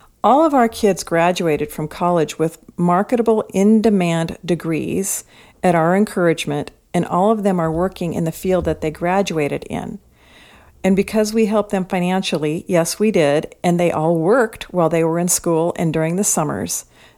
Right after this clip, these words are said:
none of them graduated from college with debt. And we felt this was a huge gift to give our kids, that they wouldn't be saddled with this huge burden of debt.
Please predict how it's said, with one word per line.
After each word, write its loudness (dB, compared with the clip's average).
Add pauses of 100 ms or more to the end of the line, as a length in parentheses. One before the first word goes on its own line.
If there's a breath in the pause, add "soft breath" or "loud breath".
none 2
of 4
them -2
graduated -2
from -8
college -4
with -6
debt. -6 (600 soft breath)
And 2
we 2
felt 0
this -2
was -2
a 0
huge -4
gift 0
to -8
give -2
our -2
kids, -6
that -6
they 2
wouldn't -2
be -2
saddled -2
with -6
this -6
huge -4
burden -2
of -10
debt. -6